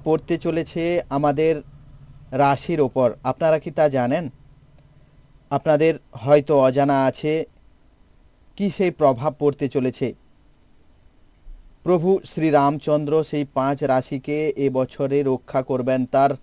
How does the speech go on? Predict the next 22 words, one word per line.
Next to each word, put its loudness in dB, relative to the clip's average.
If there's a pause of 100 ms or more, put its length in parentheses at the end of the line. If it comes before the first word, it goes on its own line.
(720)
আশীর্বাদ 0
দিয়ে। -2 (960)
আর 4
সেই -4
পাঁচ 0
রাশির 0
কথা -2
আমি -2 (600)
এই 0
ভিডিওতে -2
বিস্তারিত -2 (320)
আলোচনা -2
করব। -4 (1120)
যদি 2
আপনারা 2 (320)
এই -2
পাঁচ 0
রাশির -2
মধ্যে 0
রয়ে 2
থাকেন, -2
তাহলে 0